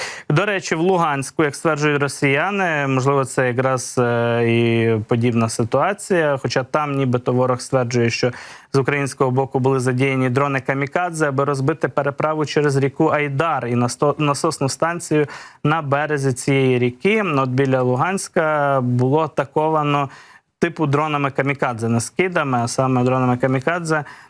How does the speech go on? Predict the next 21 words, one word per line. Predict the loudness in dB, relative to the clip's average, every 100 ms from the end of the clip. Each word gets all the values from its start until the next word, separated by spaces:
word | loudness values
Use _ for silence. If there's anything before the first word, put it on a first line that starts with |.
| -2
м, | 0 2
е, | 0 -2
таку | -4 -2 0
переправу. | -2 -2 -2 -2 0 2 2 2 2
І | 2 0
на | 0 -2
цей | -2 -2 0
час, | -2 -2 -2 0
е, | 0
в | 2
районі | 0 0
переправи | 0 -2 0 0 2
було | 2 0
сімдесят, | -2 -2 -2 -2 -2 -2 -2
е, | 0 0 2 0 0
машин | 0 0 0 0
з | 0
російськими | 0 -2 -2 0 0
окупантами, | 0 -2 -2 -2 -2 -2 0
боєприпасами | 0 0 0 -2 -2 -2 0 -2
тощо. | 0 -2 -2 -4 -4